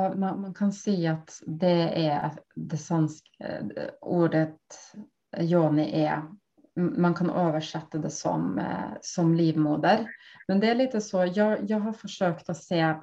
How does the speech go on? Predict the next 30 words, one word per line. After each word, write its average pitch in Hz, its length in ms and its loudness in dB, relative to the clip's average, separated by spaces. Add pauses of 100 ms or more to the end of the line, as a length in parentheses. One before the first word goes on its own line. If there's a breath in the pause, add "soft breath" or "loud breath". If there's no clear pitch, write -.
på 165 140 -4
olika 170 300 0
definitioner. 160 960 -2 (440 loud breath)
Och 185 180 -4
det 196 100 2
som 190 200 -2
jag 190 240 4
har 196 280 -2
kommit 175 340 -2
mest 175 340 -2
hem 165 600 0
till 160 220 -4
i 165 100 -2
mig 156 180 4
själv, 202 460 2 (520)
eh, 160 420 -2
egentligen 180 560 2
av - 120 0
enkelhets 160 580 -2
skull, 202 400 0
så - 200 0
har 185 140 2
jag 160 380 2
sagt - 460 -10
att, 160 320 -6
så - 140 -4
säger 170 360 4
jag 160 180 4
livmoder, 208 680 2 (680 soft breath)
vilket, 170 360 -2